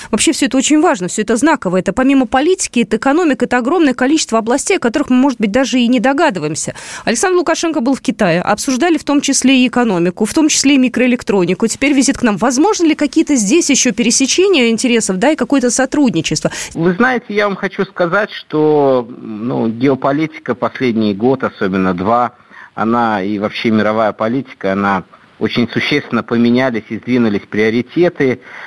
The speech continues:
Speaker 2: понятия вообще и так далее. И что касается взаимодействия с Китайской Народной Республикой, с Китаем, то есть если говорить про Беларусь, то Китай всегда рассматривал нас как, э, одни-, одного из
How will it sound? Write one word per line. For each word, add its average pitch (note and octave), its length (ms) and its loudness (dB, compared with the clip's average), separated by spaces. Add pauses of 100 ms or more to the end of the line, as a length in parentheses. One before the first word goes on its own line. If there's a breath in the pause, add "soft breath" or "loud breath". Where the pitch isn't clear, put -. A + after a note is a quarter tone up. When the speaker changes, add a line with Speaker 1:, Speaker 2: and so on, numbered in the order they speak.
(160 loud breath)
Speaker 2:
понятия C3 600 0
вообще A2 320 -2
и - 20 -2
так A2+ 240 -4
далее. G2 340 0
И F#2+ 40 -6
что - 180 -4
касается C#3+ 720 -2 (280 soft breath)
взаимодействия C#3 720 -2
с - 60 -16
Китайской E3 480 -4
Народной A#2 460 -2
Республикой, G2+ 460 -8
с - 60 -14
Китаем, C3 500 0
то G2+ 120 -12
есть - 140 -12
если A#2 200 -6
говорить A2 260 0
про A2+ 140 0
Беларусь, A2+ 480 0 (640 loud breath)
то A#2+ 420 2 (280)
Китай D3+ 360 -2
всегда C#3+ 300 -2
рассматривал C#3 640 -2
нас D3 320 0 (120)
как, A#2+ 420 -4
э, B2 400 2
одни-, B2 380 -2
одного B2+ 480 -2
из C3+ 180 0